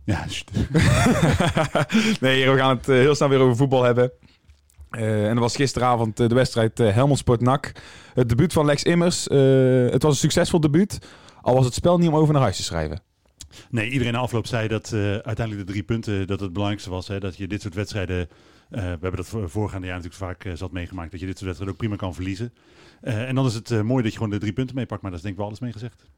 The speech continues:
Speaker 2: Was er nog iets van houvast, eh, aan de wedstrijd, eh,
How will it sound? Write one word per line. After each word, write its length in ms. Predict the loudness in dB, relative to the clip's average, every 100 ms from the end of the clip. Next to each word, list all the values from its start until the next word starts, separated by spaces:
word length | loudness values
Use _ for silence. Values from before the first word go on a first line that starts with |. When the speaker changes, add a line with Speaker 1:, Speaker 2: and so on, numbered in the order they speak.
| -4
Speaker 2:
Was 180 | -2 0
er 100 | -2
nog 140 | -2
iets 160 | -2 0
van 120 | 2
houvast, 640 | 4 4 4 2 0 -4
eh, 340 | -2 0 0 -2
aan 220 | -2 -4
de 80 | 0
wedstrijd, 440 | -2 0 -2 -4 _
eh, 100 | -4